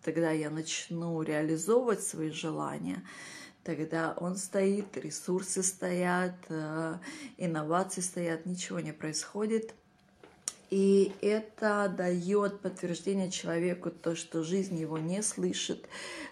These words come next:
жизнь, э, м, забыла, предала, обманула, и человек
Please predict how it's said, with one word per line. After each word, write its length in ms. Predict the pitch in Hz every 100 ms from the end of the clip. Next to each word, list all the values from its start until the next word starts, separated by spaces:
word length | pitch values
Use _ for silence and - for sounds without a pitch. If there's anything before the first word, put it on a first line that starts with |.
| -
жизнь, 720 | 170 185 196 180 175 160 160
э, 320 | 156 156 160 - - - - - - - _ _ -
м, 580 | 165 160 160 165 170 - -
забыла, 960 | 170 170 170 175 220 233 220 220 208 - -
предала, 840 | - 151 160 160 175 196 208 208 - -
обманула, 1120 | - 160 156 151 160 185 208 202 196 190 190 220 - - - - - - - -
и 600 | - 98 104 104 - - - - -
человек 580 | - 175 180 180 -